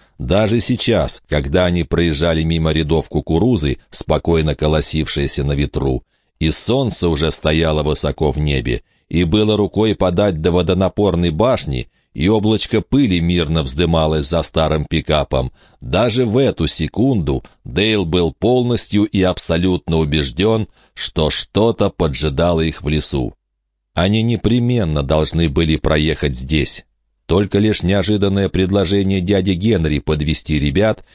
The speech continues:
изменило их план и превратило смертельную прогулку в беззаботную поездку в автомобиле. Дейл взглянул на Майка, увидел его глаза, подернутые дымкой усталости, и понял, что Майк все знает.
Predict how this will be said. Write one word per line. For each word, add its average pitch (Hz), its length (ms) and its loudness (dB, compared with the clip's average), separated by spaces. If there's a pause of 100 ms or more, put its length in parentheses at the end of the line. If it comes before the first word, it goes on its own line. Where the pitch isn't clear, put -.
(120)
изменило 78 600 2
их 71 200 -2
план 98 360 0 (180)
и 76 120 -2
превратило 82 680 0
смертельную 76 800 0
прогулку 85 640 0
в 64 140 -4
беззаботную 76 920 0
поездку 73 600 0
в 69 80 0
автомобиле. 69 800 -2 (760)
Дейл 92 380 2
взглянул 80 500 0
на 71 140 2
Майка, 90 500 0 (240)
увидел 85 440 2
его 76 280 0
глаза, 71 600 0
подернутые 85 760 0
дымкой 82 380 0
усталости, 76 880 -2 (180)
и 71 140 -2
понял, 92 460 2
что - 280 -2
Майк 82 320 0
все - 280 -2
знает. 71 580 -4